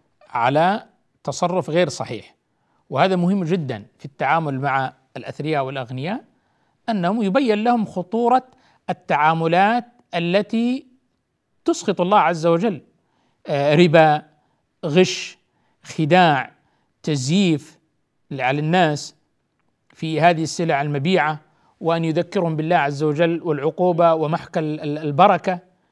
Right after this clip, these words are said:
بسبب هذا الغش. فكان صلى الله عليه وسلم يحذرهم وينهاهم ويزجرهم عن أن يسلكوا هذا المسلك، وأن يكتفوا بما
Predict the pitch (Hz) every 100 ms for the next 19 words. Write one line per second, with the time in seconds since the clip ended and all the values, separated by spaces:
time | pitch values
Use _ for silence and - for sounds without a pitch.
0 | _ 147 143 190 165 147 143 135 165 160
1 | 156 233 - _ _ _ 165 - 185 143
2 | 165 147 160 151 139 147 135 156 147 147
3 | 151 _ _ - 139 151 127 175 180 208
4 | 254 _ _ _ - 135 143 143 180 170
5 | 196 196 _ _ - 160 151 135 208 208
6 | 220 311 - _ _ - 139 202 247 254
7 | 165 156 180 180 160 156 151 165 165 151
8 | 180 202 269 285 _ _ - 175 185 170
9 | 165 - 185 156 175 151 160 170 180 180
10 | 180